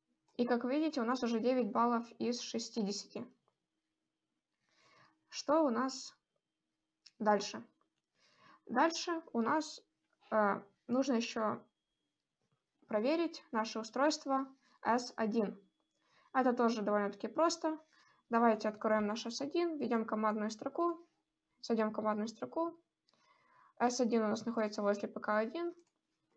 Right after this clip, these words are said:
Show run. И в-, здесь мы можем видеть, что в фазе Ethernet ноль один, э,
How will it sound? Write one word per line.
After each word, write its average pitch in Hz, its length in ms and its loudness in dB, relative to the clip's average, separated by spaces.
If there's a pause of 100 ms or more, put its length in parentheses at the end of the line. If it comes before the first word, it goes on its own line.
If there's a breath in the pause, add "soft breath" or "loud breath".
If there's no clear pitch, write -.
(2750 soft breath)
Show 220 260 0
run. 320 260 2 (1800 soft breath)
И 254 220 4 (320)
в-, 220 300 -2
здесь 269 340 2
мы 233 180 4
можем 226 360 4
видеть, 277 340 0
что - 560 4 (340 loud breath)
в 233 340 6
фазе 233 340 6
Ethernet 226 720 2
ноль 220 320 2
один, 285 500 -2 (1800 soft breath)
э, 226 320 6